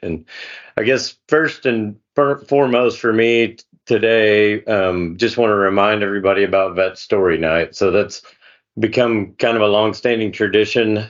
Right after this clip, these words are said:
um, at A A E P, started by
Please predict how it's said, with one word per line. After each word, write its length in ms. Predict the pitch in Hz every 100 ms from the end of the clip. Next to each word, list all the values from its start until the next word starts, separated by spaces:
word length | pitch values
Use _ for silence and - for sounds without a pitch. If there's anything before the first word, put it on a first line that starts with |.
| -
um, 380 | 120 98 90 95
at 160 | 104 104
A 40 |
A 240 | 110 107 104
E 60 |
P, 300 | 98 117 110
started 480 | 101 - 104 101 95
by 380 | 101 98 95 -